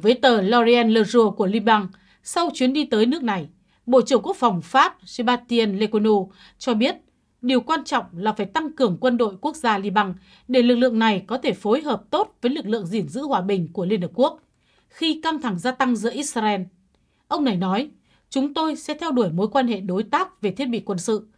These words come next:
đặc biệt là việc vận chuyển quân đội được bảo vệ bằng áo giáp, vốn là chìa khóa để duy trì hoạt động tuần tra." Đồng thời cho biết thêm rằng vài chục xe bọc thép sẽ sớm được trao cho quân đội Liban.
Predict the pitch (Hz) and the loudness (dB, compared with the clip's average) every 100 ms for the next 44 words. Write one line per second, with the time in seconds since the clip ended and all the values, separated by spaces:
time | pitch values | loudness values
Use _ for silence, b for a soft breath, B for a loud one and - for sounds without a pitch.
0 | b b b 247 233 226 226 170 202 196 | b b b -4 2 2 2 -4 -6 -2
1 | 202 185 233 202 247 180 165 269 247 233 | -4 -2 -6 -4 -4 -4 -2 0 0 0
2 | 214 190 208 180 226 214 208 196 202 277 | -6 -4 -4 -2 -4 -4 -8 -6 -2 0
3 | 339 - _ _ _ _ _ _ 214 226 | -2 -4 _ _ _ _ _ _ 2 4
4 | 277 392 233 180 220 190 190 240 254 175 | 4 0 -4 0 -2 -2 -2 0 0 -2
5 | 214 302 294 208 175 180 214 185 156 220 | -2 -4 -2 -4 -4 -6 -8 -8 -8 -2
6 | 208 185 _ _ _ _ _ _ 240 254 | -2 -2 _ _ _ _ _ _ 2 2
7 | 226 233 220 220 294 370 302 277 233 190 | 2 0 0 0 -2 -2 -2 -2 0 -2
8 | 151 b b b - 226 240 220 240 - | -4 b b b -6 2 2 2 -2 -4
9 | 320 254 190 262 349 - 269 - 220 320 | -4 -4 -4 -4 -6 -6 -6 -2 -2 0
10 | 247 - 294 262 277 262 233 202 196 214 | -4 -2 -2 -2 -2 -2 -2 -2 -2 0
11 | 208 | 0